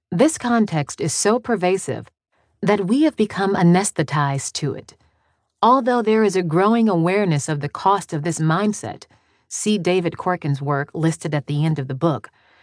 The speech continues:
we still act as if what is good for business is good for the country. Here are some ways in which we discount associational life, the place where the social fabric is built.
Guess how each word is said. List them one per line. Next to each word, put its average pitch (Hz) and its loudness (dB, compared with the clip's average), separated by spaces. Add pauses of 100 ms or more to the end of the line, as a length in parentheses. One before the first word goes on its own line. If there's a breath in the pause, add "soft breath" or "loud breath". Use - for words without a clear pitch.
(200 soft breath)
we 214 4
still 294 2
act 226 -2
as 175 -2
if 156 -4
what 185 0
is 170 -2
good 208 2
for 175 -4
business 175 -2 (140)
is 175 -2
good 175 0
for 160 -2
the 143 -4
country. - -4 (880)
Here 311 4
are 320 4
some 233 2
ways 175 -2
in 156 2
which 160 -2
we 170 -4
discount 156 -2
associational 156 -2
life, 156 -2 (400 soft breath)
the 156 0
place 202 0
where 165 0
the 151 -2
social 196 -2
fabric 160 -2
is 135 -8
built. 139 -4